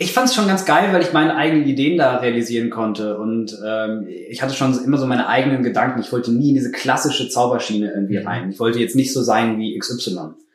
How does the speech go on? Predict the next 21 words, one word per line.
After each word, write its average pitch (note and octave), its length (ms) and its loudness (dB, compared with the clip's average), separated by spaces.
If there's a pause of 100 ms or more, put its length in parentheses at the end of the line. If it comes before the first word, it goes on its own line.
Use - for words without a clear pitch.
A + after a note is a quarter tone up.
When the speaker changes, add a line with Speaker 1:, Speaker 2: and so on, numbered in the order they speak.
(180)
Speaker 2:
Ja. G#2 280 -8
Speaker 1:
sondern G#2 220 -2
ich G2 80 -4
hab A#2 60 0
so A#2 100 0
meine A2 200 4
eigenen A2 320 2
Ideen G2 280 -2
irgendwie F#2+ 200 -4
durchgedrückt. G2 640 -4 (720)
Ähm, A2 260 0
aber A2+ 100 -4
für B2 120 -6
mich C#3+ 240 2
war's C3+ 160 4
am A#2+ 100 0
Anfang C3+ 380 0
schon D3 440 2
ein - 60 -4
enormer C#3 340 2
Stress. - 540 -8